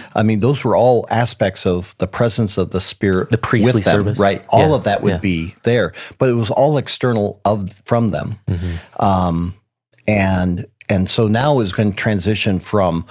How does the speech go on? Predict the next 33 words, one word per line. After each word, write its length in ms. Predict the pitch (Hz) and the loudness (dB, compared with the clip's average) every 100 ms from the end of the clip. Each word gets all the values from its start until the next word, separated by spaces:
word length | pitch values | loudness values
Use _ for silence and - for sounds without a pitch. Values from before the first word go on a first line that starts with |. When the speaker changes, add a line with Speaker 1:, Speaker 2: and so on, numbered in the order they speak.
| - - - | -16 -16 -2
Speaker 1:
that 260 | 113 95 | -2 0
external 600 | 98 98 - 160 160 107 | -4 -6 -4 0 0 0
realm 440 | 85 82 76 87 - _ _ _ _ _ _ - | 0 -2 0 -4 -6 _ _ _ _ _ _ -4
to 200 | 113 101 | 0 2
also 560 | - 107 - 117 95 92 | 2 2 2 0 0 0
a 100 | 92 | -2
very 280 | 104 101 | 0 0
intimate 460 | - 104 101 87 - | 0 -2 0 -2 -4
internal 640 | - 90 - 135 113 78 95 - | -4 -4 -2 -2 0 -2 -6 -8
aspect. 500 | - 80 - 78 - | -6 -6 -4 -6 -2
And 100 | 92 | -2
that, 240 | 117 - - - - - | -2 -4 -14 -20 -12 -4
that's, 320 | 123 - - - _ | -4 -4 -8 -8 _
it 120 | 117 | 0
is, 300 | 110 160 135 | 2 0 0
it's 240 | 98 90 - | -2 -2 -6
truly 400 | - - 131 95 | -6 -2 0 2
a 180 | 87 98 | 0 -2
much 380 | 110 107 113 - | -2 -2 -2 -4
greater 440 | 98 98 98 92 - - | -2 0 0 -2 -6 -2
Speaker 2:
Yeah. 100 | 90 | 0
Speaker 1:
role. 400 | 92 98 80 92 - - - - | 2 2 -2 -6 -14 -20 -20 -12
And, 460 | - 104 92 92 90 | -2 0 0 -2 -2
and 180 | 110 98 | 0 0
the 60 | 95 | -2
promise 540 | - 143 143 117 - | -2 0 0 0 -2
is 220 | 92 82 | -2 -2
that 120 | - | -2
when 160 | 95 92 | 0 0
that 160 | 107 98 | 0 -2
happens, 480 | 87 90 92 87 - | -2 -4 -4 -6 -2
also 440 | 95 101 - 90 | -2 -2 -2 -4
then 380 | 82 90 80 82 | -2 -2 -2 -4